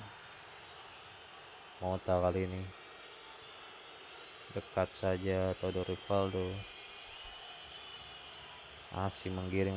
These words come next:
bola. Matsunaga, Hidipo. Tambahan waktu dua menit saja.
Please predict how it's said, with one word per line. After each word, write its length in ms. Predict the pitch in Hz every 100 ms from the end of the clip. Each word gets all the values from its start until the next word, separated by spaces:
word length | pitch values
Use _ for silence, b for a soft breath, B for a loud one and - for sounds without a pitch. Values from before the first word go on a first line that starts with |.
| 95
bola. 640 | 98 95 92 92 92 92
Matsunaga, 720 | 92 92 - 95 95 95 92
Hidipo. 800 | 95 98 95 101 92 95 92 92 92 98 - - - - - - - - - - - - - - - - - - - - - - -
Tambahan 480 | 92 87 95 98 98 101
waktu 320 | 98 - 101
dua 320 | 101 107 107
menit 320 | 104 104 104
saja. 720 | - 123 120 104 101 101 104